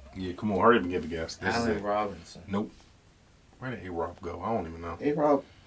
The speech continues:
Speaker 1: It was random. A-Rob went somewhere s-, kinda, not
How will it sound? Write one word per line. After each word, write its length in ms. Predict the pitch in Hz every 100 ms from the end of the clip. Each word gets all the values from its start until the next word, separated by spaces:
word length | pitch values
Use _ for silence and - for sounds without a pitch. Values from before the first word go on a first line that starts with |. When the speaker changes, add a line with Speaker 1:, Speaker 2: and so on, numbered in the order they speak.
| - -
Speaker 1:
It 60 |
was 160 | 131 98
random. 340 | 90 104 95
A-Rob 320 | 107 120 87
went 140 | 85 76
somewhere 320 | 82 76 -
s-, 240 | - - - -
kinda, 240 | 85 82 80 - - - - - 71
not 140 | 73